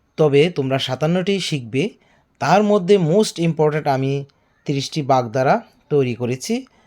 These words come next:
তোমরা যদি চাও এগুলি মোস্ট ইম্পর্ট্যান্ট মনে করে ভালো করে এগুলি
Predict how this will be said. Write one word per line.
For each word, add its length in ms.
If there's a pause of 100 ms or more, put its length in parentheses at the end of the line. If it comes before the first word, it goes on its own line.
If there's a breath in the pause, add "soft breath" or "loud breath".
(280 soft breath)
তোমরা 240 (140)
যদি 220 (460)
চাও 200 (160)
এগুলি 300 (360)
মোস্ট 200 (120)
ইম্পর্ট্যান্ট 480
মনে 200
করে 140 (180)
ভালো 200 (100)
করে 160 (120)
এগুলি 220